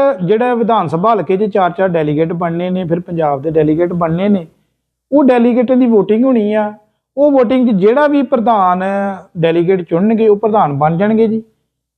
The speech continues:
ਜੇ ਅਗਰ ਸੁਖਬੀਰ ਸਿੰਘ ਬਾਦਲ ਜੀ ਨੂੰ ਲੋਕ ਚੁਣਦੇ ਤੇ ਉਹ ਪ੍ਰਧਾਨ ਬਣ ਜਾਣਗੇ, ਜਾਂ ਜੋ ਵੀ ਡੈਲੀਗੇਟ ਜਿਹੜੇ ਆ ਉਹ VOTING ਕਰਨਗੇ, ਕਿਉਂਕਿ ਛੋਟੇ ਲੈਵਲ ਤੋਂ, ਥੱਲੜੇ ਲੈਵਲ ਤੋਂ ਸ਼ੁਰੂ ਹੋਈ ਹੈ ਭਰਤੀ। ਜਿੱਦਾਂ ਜਿੱਦਾਂ ਇਹ ਭਰਤੀ ਹੋਏਗੀ,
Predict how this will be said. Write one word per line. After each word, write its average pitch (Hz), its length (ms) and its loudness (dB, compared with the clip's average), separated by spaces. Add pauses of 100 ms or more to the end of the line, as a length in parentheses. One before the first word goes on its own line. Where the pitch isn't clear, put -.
(200)
ਜੇ 139 140 2
ਅਗਰ 180 160 2
ਸੁਖਬੀਰ 175 400 2
ਸਿੰਘ 208 220 0
ਬਾਦਲ 151 400 2
ਜੀ 196 100 0
ਨੂੰ 226 140 2
ਲੋਕ 240 200 2
ਚੁਣਦੇ 220 320 0
ਤੇ 202 60 0
ਉਹ 190 120 2
ਪ੍ਰਧਾਨ 233 320 2
ਬਣ 202 240 -2
ਜਾਣਗੇ, 214 380 0 (340)
ਜਾਂ 226 100 2
ਜੋ 233 280 4
ਵੀ 349 120 4
ਡੈਲੀਗੇਟ 247 560 0
ਜਿਹੜੇ 220 300 2
ਆ 185 240 -2 (560)
ਉਹ 254 120 2
VOTING 220 420 2
ਕਰਨਗੇ, 214 480 0 (320)
ਕਿਉਂਕਿ 226 260 0
ਛੋਟੇ 233 320 2
ਲੈਵਲ 269 260 2
ਤੋਂ, 277 120 0
ਥੱਲੜੇ 240 280 2
ਲੈਵਲ 269 300 0
ਤੋਂ 277 140 0
ਸ਼ੁਰੂ 269 160 2
ਹੋਈ 294 200 0
ਹੈ 240 40 4
ਭਰਤੀ। 226 400 -4 (400)
ਜਿੱਦਾਂ 190 280 2
ਜਿੱਦਾਂ 240 240 2
ਇਹ - 40 2
ਭਰਤੀ 233 360 0
ਹੋਏਗੀ, 196 500 2